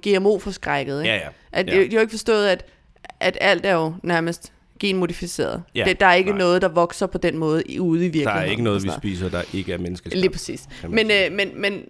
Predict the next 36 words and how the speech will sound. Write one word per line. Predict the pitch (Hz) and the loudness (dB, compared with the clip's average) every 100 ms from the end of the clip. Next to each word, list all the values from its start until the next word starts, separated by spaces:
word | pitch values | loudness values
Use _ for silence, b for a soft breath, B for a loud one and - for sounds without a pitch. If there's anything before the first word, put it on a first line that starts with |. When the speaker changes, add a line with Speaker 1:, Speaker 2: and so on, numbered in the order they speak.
| - | -10
Speaker 1:
fordi | - 214 240 | -6 -2 0
man, | 220 208 208 | 0 -2 -2
man | 196 185 | -2 0
har | 196 | -2
forbundet | - 185 240 233 233 | -2 0 2 2 0
det | 233 | 0
med | 214 | 0
noget | 202 | 0
negativt, | 202 202 202 220 190 - | 0 0 0 0 0 0
så, | 196 180 170 | 2 2 2
så | 180 190 | -2 -2
hører | 185 170 | 0 0
man | 190 202 - - - | -2 -4 -4 -8 -2
hellere | 233 247 233 | 2 2 4
være | 214 | 2
så | 220 | -2
konkret | - 214 - 196 - | -6 -4 -2 -4 -4
som | 202 | -4
muligt. | 175 156 156 - | -2 -2 -4 -2
Speaker 2:
Ja. | 196 - - _ _ - | -2 -4 -20 _ _ -8
Speaker 1:
Okay? | - 294 - B B B B | 0 0 0 B B B B
Og | 262 | 2
den | 302 | 2
sidste | - 349 359 | 2 0 2
ting | 349 320 277 | 2 2 2
handler | 240 285 | 2 2
om, | - 196 196 - | 4 4 2 0
at | 240 247 | -2 -2
det | 247 - | -4 0
gælder | 233 247 | 2 4
om | 240 | 2
at | 262 | 2
huske, | - 226 - 277 240 | 0 -2 -2 -2 -2
at | |
psykologiske | - 269 247 302 339 349 - 339 | -2 0 2 2 2 2 0 -2
studier, | - 156 131 | 0 -2 -2